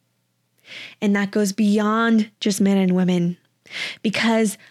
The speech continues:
I have found that in the church, we often want to create some sort of hierarchy so that we can establish our security, that we are better than them, and that at least I'm not sinning like they are, and I must be better than them because of X, Y, and Z.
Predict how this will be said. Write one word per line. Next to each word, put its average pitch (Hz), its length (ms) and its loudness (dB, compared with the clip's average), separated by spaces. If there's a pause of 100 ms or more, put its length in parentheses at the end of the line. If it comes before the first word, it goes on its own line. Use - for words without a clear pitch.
(120)
I 214 260 0
have 214 200 -2
found 202 380 -2
that 190 100 -2
in 196 140 2
the 190 100 2
church, 190 400 -2
we 190 220 0
often 185 500 0
want 180 240 -2
to 196 140 0
create 185 480 0
some 196 360 0
sort 196 260 0
of 190 100 -2
hierarchy 190 760 -2 (200)
so - 140 -6
that 185 180 -2
we 190 240 0
can 240 180 -2
establish 185 600 -2
our 196 120 0
security, 185 600 -2
that 175 160 -4
we 190 120 0
are 185 80 0
better 190 360 -2
than 208 240 0
them, 170 320 -2 (260)
and 185 140 2
that - 260 -4
at 202 180 -4
least 214 520 0
I'm 190 160 0
not 185 200 -2
sinning 185 340 -2
like - 320 -6
they 208 180 0
are, 175 360 -2
and 190 120 0
I 190 100 0
must 208 340 0
be 185 120 -2
better 180 280 -2
than 175 180 -2
them 175 180 -4
because 180 340 -6
of - 160 -6 (100)
X, - 220 -6
Y, 185 140 -2
and 180 180 -4
Z. 185 300 -6